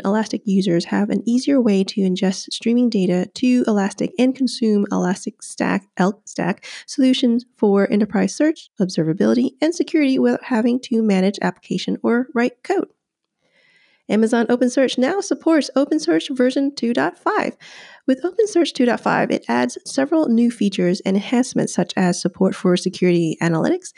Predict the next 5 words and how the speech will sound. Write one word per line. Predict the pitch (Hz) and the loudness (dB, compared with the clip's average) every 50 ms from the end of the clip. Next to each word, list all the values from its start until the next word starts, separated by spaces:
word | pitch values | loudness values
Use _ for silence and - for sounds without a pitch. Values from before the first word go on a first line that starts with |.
| - - - - - | -20 -20 -20 -20 -12
support | - - 180 175 - 185 180 | -6 -6 -4 0 0 -2 -2
for | - - 180 | 0 0 -2
point-in-time | 170 - - 190 190 185 - _ - - - 202 190 185 - - - 180 180 185 175 _ | 0 0 0 0 0 0 -2 _ -10 -4 0 0 0 0 0 -2 0 0 2 0 0 _
search, | - - - - 180 339 392 - - - - - - - - | -8 -12 -4 0 0 0 0 -2 -8 -12 -12 -14 -14 -8 -2
improvement | - 214 214 - 220 226 226 226 226 220 | -2 0 2 2 0 2 4 2 2 0